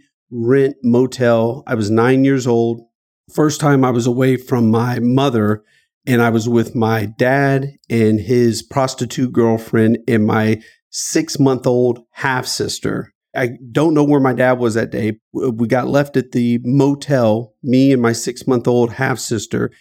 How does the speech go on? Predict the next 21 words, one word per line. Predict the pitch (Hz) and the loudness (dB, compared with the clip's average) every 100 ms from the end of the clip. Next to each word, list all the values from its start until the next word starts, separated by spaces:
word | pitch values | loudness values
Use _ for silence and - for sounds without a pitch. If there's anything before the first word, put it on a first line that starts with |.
| _ - | _ -2
and | 120 113 113 113 113 117 _ _ - | 2 4 4 4 2 -2 _ _ -4
her | 143 139 | 0 2
mom | 135 165 123 110 127 - _ _ _ | 2 2 2 0 -2 -6 _ _ _
was | 120 117 | 0 2
out | 113 113 | 0 -2
prostituting. | - 294 - 120 - 104 147 - _ _ - | -2 -2 -4 -8 -8 -8 -10 -14 _ _ -6
So | - 120 | -2 0
I'm | 147 180 | 2 2
there | 147 185 165 | 2 2 0
with | 127 120 | -2 -2
my | 131 | -2
six-month-old | 123 - 135 - 135 135 123 127 | -2 -6 -6 0 0 0 -2 -2
half | 117 120 113 | -2 -4 -4
sister. | - 113 - 110 | -8 -6 -4 -4
She's | 120 120 | -2 0
in | 156 | 2
a | 147 | 2
diaper, | 123 117 113 120 117 117 - _ | 2 0 0 0 2 0 -6 _
weekly | 123 160 147 147 143 | -2 -2 0 0 2
rent | 135 131 - | 2 2 2
motel, | 127 120 117 113 110 107 | 0 -2 -4 -2 -2 -6